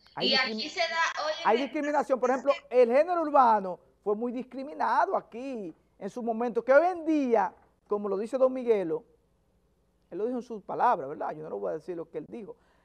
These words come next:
Speaker 1: Pero hoy en día, el género urbano es una industria multimillonaria, no millonaria, multimillonaria. Aquí hay artisti-, artistas de género urbano que están generando millones de pesos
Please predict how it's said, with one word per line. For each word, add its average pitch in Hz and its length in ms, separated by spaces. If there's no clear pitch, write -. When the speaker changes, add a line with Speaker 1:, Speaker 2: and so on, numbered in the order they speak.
Speaker 1:
Pero 247 200
hoy 330 60
en 349 120
día, 262 420
el 240 140
género 302 320
urbano 254 420
es 240 160
una 294 220
industria 240 680
multimillonaria, 294 1500
no 233 120
millonaria, 202 520
multimillonaria. 294 1600
Aquí 240 240
hay 330 200
artisti-, 240 640
artistas 214 520
de 196 80
género 220 260
urbano 175 300
que 240 100
están 269 280
generando 247 640
millones 277 880
de 240 140
pesos 233 720